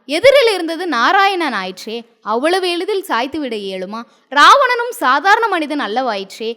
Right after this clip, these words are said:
இருவரின் போரும் மூவுலகையும் நடுங்கச் செய்தது. இறுதியில் ராவணனின் சகோதரன் விபீஷணன் அவருடைய மரண ரகசியத்தை கூறியிருந்தபடியால் ராமன் ராவணனை வீழ்த்தினார்.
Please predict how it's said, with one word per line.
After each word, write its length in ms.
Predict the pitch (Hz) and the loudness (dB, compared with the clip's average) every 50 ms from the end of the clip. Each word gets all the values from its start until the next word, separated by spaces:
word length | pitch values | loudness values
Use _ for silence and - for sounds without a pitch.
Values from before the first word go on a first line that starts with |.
| _ _ _ _ _ | _ _ _ _ _
இருவரின் 520 | - 359 453 508 523 523 554 508 494 440 349 | 4 6 6 8 8 6 6 4 2 0 -2
போரும் 340 | - 370 370 392 415 403 349 | -2 -2 0 0 0 -2 -2
மூவுலகையும் 720 | 294 330 381 415 427 415 403 403 370 339 392 381 392 381 | -2 0 0 0 2 2 0 0 -2 -2 -6 -6 -6 -6
நடுங்கச் 440 | 285 226 214 254 311 370 403 302 - | -6 -8 -6 -8 -6 -6 -6 -6 -6
செய்தது. 300 | 269 196 190 185 190 - - _ _ _ _ _ _ | -10 -10 -10 -14 -18 -20 -20 _ _ _ _ _ _
இறுதியில் 480 | 240 - - 320 277 320 285 294 320 320 - _ _ _ _ _ _ _ | -6 -4 -4 -4 -4 -4 -6 -6 -8 -10 -12 _ _ _ _ _ _ _
ராவணனின் 720 | - 370 359 359 415 480 554 571 539 539 523 508 494 480 | -4 2 4 6 6 6 6 4 0 -2 -2 -2 -4 -6
சகோதரன் 640 | 427 - - 269 269 285 403 453 403 440 427 427 415 392 | -4 -2 -2 0 2 2 2 2 2 0 -2 -4 -4 -4
விபீஷணன் 680 | 302 320 262 349 392 381 - 415 427 359 311 320 330 294 | -6 -4 -2 -4 -4 -2 -2 -4 -4 -4 -6 -8 -8 -8
அவருடைய 500 | 214 202 226 254 294 311 320 359 403 466 480 | -8 -6 -6 -6 -6 -6 -6 -4 -4 -4 -4
மரண 400 | 403 277 233 226 240 320 415 466 466 | -4 -4 -4 -2 -2 -2 -2 -2 -2
ரகசியத்தை 640 | 392 277 240 247 285 294 - 349 294 269 277 277 277 269 | -2 -2 -4 -6 -10 -10 -10 -10 -10 -10 -10 -10 -12 -10
கூறியிருந்தபடியால் 960 | 269 285 311 330 339 320 311 302 277 254 214 - 190 185 190 196 208 214 247 _ _ _ _ _ _ _ _ | -12 -12 -10 -8 -8 -8 -6 -6 -8 -8 -8 -10 -12 -12 -10 -10 -10 -12 -12 _ _ _ _ _ _ _ _
ராமன் 520 | 247 262 285 277 320 403 415 381 339 339 294 | -4 0 2 2 2 2 2 0 -4 -4 -2
ராவணனை 540 | 254 226 208 220 233 262 247 226 220 214 214 | 0 0 0 0 0 -2 -4 -6 -8 -10 -10
வீழ்த்தினார். 560 | 202 202 196 196 190 - 202 185 185 185 185 | -10 -10 -12 -12 -14 -16 -16 -16 -14 -16 -18